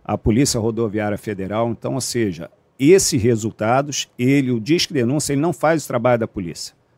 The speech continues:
né? Ele prepara a informação, é um complemento de informações que a gente encaminha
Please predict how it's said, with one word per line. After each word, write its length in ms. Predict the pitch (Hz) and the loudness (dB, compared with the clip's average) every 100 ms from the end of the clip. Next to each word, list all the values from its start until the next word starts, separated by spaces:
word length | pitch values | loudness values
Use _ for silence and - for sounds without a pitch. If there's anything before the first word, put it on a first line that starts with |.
| _ | _
né? 160 | 101 120 | -2 -2
Ele 140 | 104 | -2
prepara 500 | - 104 - 131 160 | -4 -4 0 2 4
a 20 | |
informação, 680 | 143 - 104 98 - 123 151 | 2 -2 -4 -4 -4 -4 -2
é 80 | 135 | -2
um 120 | 135 | -2
complemento 800 | 127 160 175 147 107 123 147 - | -2 -4 -2 -2 0 0 -2 -6
de 120 | 101 | -8
informações 640 | 101 - 101 98 - 135 - | -6 -4 -4 -6 -6 -6 -4
que 80 | 135 | -4
a 60 | |
gente 320 | 113 127 127 143 | -4 -4 -6 -6
encaminha 600 | - 123 101 120 135 | -2 -2 0 0 -2